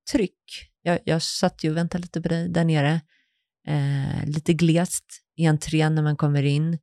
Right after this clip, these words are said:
Himla, liksom, mycket mysiga ytor ändå, får man ändå säga. Så man ser att ni, att ni jobbar med det.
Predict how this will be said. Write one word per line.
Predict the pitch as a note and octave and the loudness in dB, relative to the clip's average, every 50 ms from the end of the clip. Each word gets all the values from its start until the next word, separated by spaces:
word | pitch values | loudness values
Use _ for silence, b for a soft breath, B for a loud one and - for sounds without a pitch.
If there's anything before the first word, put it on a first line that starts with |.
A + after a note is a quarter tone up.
| _ _ _ _ _ _ _ | _ _ _ _ _ _ _
Himla, | F3 D#3 E3 F#3+ G#3+ | 2 2 4 2 2
liksom, | A#2 - A#3 - G#3 G3 F#3+ | 2 0 2 6 6 8 8
mycket | F#3 E3+ - F3+ | 8 6 6 8
mysiga | F3+ F3+ F#3+ F3 D3+ - - - E3+ - | 8 10 10 8 8 4 2 0 2 4
ytor | D#3+ F3+ D#3+ - _ - F#3+ C#3+ A#2+ | 4 2 2 2 _ 4 6 6 6
ändå, | C#3 D#3 F3 F#3 D3+ C3 C3 | 4 4 6 6 6 4 2
får | - - C#3+ | 0 0 2
man | C#3+ | 4
ändå | D3 D3 C#3+ | 4 4 4
säga. | C#3+ - - E3+ E3+ D#3 D3 | 2 2 2 2 2 2 0
Så | - D#3 | 0 0
man | D3+ D3+ | 0 0
ser | - - - G3 F3 | 2 2 2 2 2
att | D#3+ - | 2 2
ni, | D#3 D3 C#3 C3 - - | 2 2 2 0 0 -2
att | C#3+ - - | -4 -2 0
ni | D3 D3 | 2 2
jobbar | D3+ D3+ D3 D3+ E3+ E3 | 4 2 4 2 2 2
med | D#3 C3+ B2 G#2+ | 2 0 0 0
det. | A2 B2 C#3 D3+ | -2 -2 -2 -2